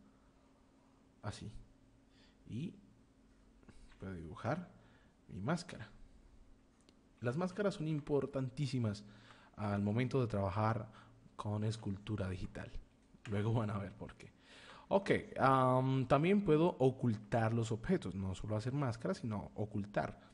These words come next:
¿Cómo hago eso? Con control y luego con shift. Hago selecciones y me oculta.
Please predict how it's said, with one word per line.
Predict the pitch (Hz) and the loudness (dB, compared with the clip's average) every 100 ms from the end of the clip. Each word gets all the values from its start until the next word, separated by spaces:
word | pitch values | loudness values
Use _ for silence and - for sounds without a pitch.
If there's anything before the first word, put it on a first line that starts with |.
| - - - - - - | -20 -20 -20 -20 -14 -4
¿Cómo | 185 208 | 0 2
hago | 180 175 | 4 2
eso? | 110 - - | 0 -4 -10
Con | 104 65 | -8 -6
control | - 170 151 117 110 - - | 2 4 4 2 -2 -4 -10
y | 104 | -4
luego | 101 104 - | 0 0 0
con | 117 110 107 | -2 -2 -2
shift. | - 165 - - - - - - - - - - _ - _ - - | 2 2 2 -8 -20 -20 -20 -20 -20 -20 -20 -20 _ -20 _ -16 -6
Hago | 101 101 | -4 -2
selecciones | - 95 95 - 139 214 - - - - - - - - - - - - | -4 -6 -6 -2 0 -2 -4 -14 -14 -16 -18 -20 -20 -20 -20 -20 -20 -8
y | 120 | -2
me | 117 98 | 0 0
oculta. | 107 151 117 113 | 2 2 2 0